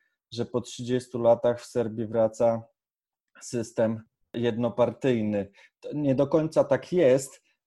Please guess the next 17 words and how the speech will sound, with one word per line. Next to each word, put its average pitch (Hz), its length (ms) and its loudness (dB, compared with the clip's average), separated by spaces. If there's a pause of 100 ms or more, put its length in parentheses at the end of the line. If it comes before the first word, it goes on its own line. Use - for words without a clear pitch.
(140)
bo 127 420 0 (280)
próg 139 540 0 (100)
obniżony 131 640 2
na 120 120 2
początku 117 560 -8
tego 113 240 -4
roku 117 320 -4
z - 100 -20
pięciu 117 340 -6
do 110 140 -6
trzech 117 300 -8
procent 120 560 -4 (400)
wyborczy, 120 800 -4 (100)
e, 117 420 -2
przekroczyła 135 640 0
jeszcze 131 340 2
jedna, 113 480 -2